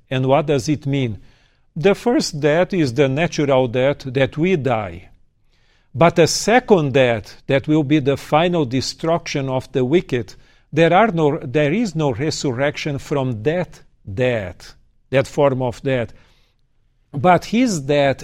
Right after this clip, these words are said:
is vicar-, vicarious, or in other words, he died for us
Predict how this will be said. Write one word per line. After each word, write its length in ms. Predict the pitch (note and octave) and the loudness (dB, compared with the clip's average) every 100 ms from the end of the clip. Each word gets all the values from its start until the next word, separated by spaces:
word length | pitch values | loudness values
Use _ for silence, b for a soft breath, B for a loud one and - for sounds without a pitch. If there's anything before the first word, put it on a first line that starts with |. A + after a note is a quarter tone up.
| - | -4
is 260 | E3+ E3 A2+ | 0 2 2
vicar-, 680 | C3 C3 - E3 F#3 F#3 | -2 -2 -4 0 0 -2
vicarious, 800 | G#2+ C3+ - F3 F#3+ C3+ A2 - | -4 -6 -4 -2 0 0 -4 -6
or 180 | - C#3+ | -2 0
in 160 | C3+ C#3+ | 0 0
other 300 | D#3+ D3 C3 | 2 2 4
words, 440 | D3 C#3 A2+ - b b | 4 4 0 -10 b b
he 180 | - E3 | 4 4
died 340 | C#3 D3+ F3+ - | 4 2 2 0
for 340 | - F#3+ F3 | 2 6 6
us 360 | D3+ F#3 - | 4 2 -2